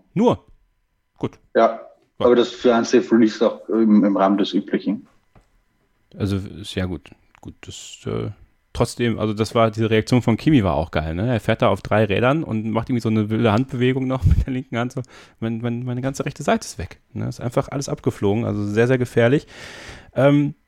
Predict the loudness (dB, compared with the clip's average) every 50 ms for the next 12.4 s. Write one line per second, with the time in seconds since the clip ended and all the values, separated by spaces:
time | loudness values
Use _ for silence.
0 | -20 _ _ 0 0 2 0 -2 -2 2 2 2 4 4 4 2 2 2 2 2
1 | 2 0 0 0 0 -2 -2 0 -2 0 0 0 0 -2 -4 -6 _ -2 0 2
2 | 4 6 6 6 6 6 6 4 4 4 4 4 4 4 4 6 4 4 2 0
3 | -8 -6 0 0 0 2 2 2 2 2 0 -2 0 0 0 0 2 2 2 2
4 | 4 2 2 0 2 2 0 0 0 -4 -2 0 0 0 2 0 0 0 0 0
5 | 2 2 2 2 2 2 2 2 2 2 0 0 0 0 0 2 2 2 2 2
6 | 4 4 4 4 4 2 0 0 -4 -10 _ _ _ _ _ -2 -2 0 2 2
7 | 0 0 0 -2 -2 -2 -2 -2 0 0 0 0 -2 -4 -6 -18 _ _ -4 -2
8 | 0 2 2 2 2 0 -4 -6 -10 -16 -6 _ 0 2 2 2 4 4 2 4
9 | 4 2 0 2 4 2 4 4 4 4 4 4 2 -4 -14 -20 -20 -20 -20 -20
10 | _ _ _ -2 -2 -2 -2 -2 -8 -2 0 2 4 4 4 4 4 4 4 4
11 | 2 2 2 2 4 4 4 4 2 0 0 0 2 2 0 0 0 -2 -2 0
12 | 0 2 2 2 2 2 -2